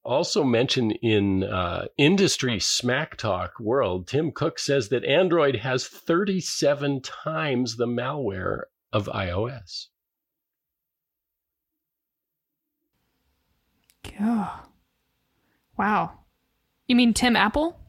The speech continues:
Speaker 1: Yeah, Tim
Speaker 2: I don't
Speaker 1: Apple,
Speaker 2: know
Speaker 1: that's
Speaker 2: Tim
Speaker 1: right.
Speaker 2: Cook. Mark Facebook. Tim Apple.
Speaker 1: Jack Twitter.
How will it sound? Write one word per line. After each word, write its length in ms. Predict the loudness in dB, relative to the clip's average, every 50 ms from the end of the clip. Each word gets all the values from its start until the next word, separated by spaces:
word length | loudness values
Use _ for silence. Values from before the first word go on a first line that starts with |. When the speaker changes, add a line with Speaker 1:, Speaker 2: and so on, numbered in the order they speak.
| -20 _ -20 _ _ _ _ _ _ _ 2
Speaker 1:
Yeah, 180 | 4 4 4 4
Tim 180 | 2 2 2
Speaker 2:
I 40 | 4
don't 160 | 4 4 4
Speaker 1:
Apple, 60 | 4
Speaker 2:
know 60 | 2 2
Speaker 1:
that's 120 | 2 2
Speaker 2:
Tim 140 | 2 2 2 2
Speaker 1:
right. 80 | 0
Speaker 2:
Cook. 240 | 0 -2 -4 -6 -14 _ _ _ _ -20 -20 -20 _ _ _ _ _ _ _ _ _ _ _ _ _ -4
Mark 220 | 0 0 0 0 0
Facebook. 480 | 0 -2 -2 0 -2 -2 -4 -4 -4 -10 _ _ _ _ _ _ _ _ _ _ _ _ _ _ _ -18 -14 -12 -10 -8 -4
Tim 180 | -2 -2 -2
Apple. 320 | -2 -2 -2 -2 -2 -4 -6 _ _ _ -20 -20 _ _ _ _ _ _ _ _ -12 -4
Speaker 1:
Jack 220 | -2 -2 -2 -2 -2
Twitter. 360 | -4 -2 0 0 -2 -4